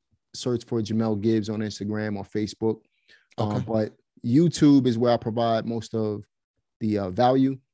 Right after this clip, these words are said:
Speaker 1: is youtube dot com slash Jamel Gibbs. If you wanna check out the academy, just, uh, go to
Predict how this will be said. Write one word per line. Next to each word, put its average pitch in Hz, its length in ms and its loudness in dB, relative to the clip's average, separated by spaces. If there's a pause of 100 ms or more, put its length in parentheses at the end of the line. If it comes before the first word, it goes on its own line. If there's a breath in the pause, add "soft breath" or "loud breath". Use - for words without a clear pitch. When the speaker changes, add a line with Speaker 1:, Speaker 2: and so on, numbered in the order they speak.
(120)
Speaker 1:
is 104 200 -6
youtube 117 420 0
dot 113 220 -4
com 107 260 -6
slash 107 380 -4
Jamel 104 360 -6
Gibbs. 120 400 0 (320)
If - 60 -20
you 120 60 -4
wanna 113 140 -2
check 127 200 0
out 120 160 2
the 117 120 2
academy, 127 600 0 (420)
just, - 400 -2
uh, 117 300 0
go 131 180 0
to 117 300 0